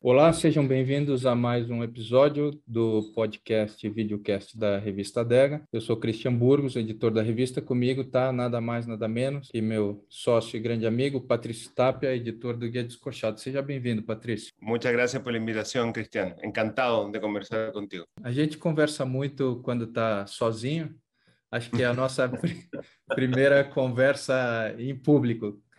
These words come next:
Speaker 2: Em
Speaker 1: é, na
Speaker 2: público.
Speaker 1: frente de outras semanas. Você acabou de concluir todas as degustações do Guia Descorchados dois mil e vinte e dois, que tá em elaboração agora pra lançamento,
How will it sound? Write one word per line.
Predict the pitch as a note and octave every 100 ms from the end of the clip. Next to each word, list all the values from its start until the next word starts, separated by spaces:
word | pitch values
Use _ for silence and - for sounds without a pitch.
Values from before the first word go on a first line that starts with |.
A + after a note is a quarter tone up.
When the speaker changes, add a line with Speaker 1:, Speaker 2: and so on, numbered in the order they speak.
| _ _ -
Speaker 2:
Em | A2
Speaker 1:
é, |
na | C#3
Speaker 2:
público. | A2 G#2 C3
Speaker 1:
frente | B2 C3
de | B2+
outras | C3 C3 C3
semanas. | B2+ C#3 B2 A#2+ G#2+ G#2 - _ _ -
Você | B2+ B2+ D3
acabou | C#3+ C#3+ C#3+ B2+ D3
de | D3 C#3 C3 B2+
concluir | - C3+ B2+ B2+ B2+ B2+ -
todas | D3 D3 C3+
as | C3 A#2+
degustações | B2 A#2 A#2 A#2 - - A#2 A2+ A2
do | G#2+ A2
Guia | A#2
Descorchados | A2+ - - A2+ - A2 G#2+ G#2
dois | A2+ A2 G#2+
mil | A2
e | G#2+
vinte | A2+ A#2+
e |
dois, | B2 C#3+ D#3
que | -
tá | A#2 A#2+ A2+ G#2+ G#2
em | A2 A2
elaboração | A2+ A2 G#2+ A2 G#2 - A2+ A2
agora | G#2 G#2 G#2+ G#2+
pra | -
lançamento, | G2+ G#2 - G#2 G#2+ G#2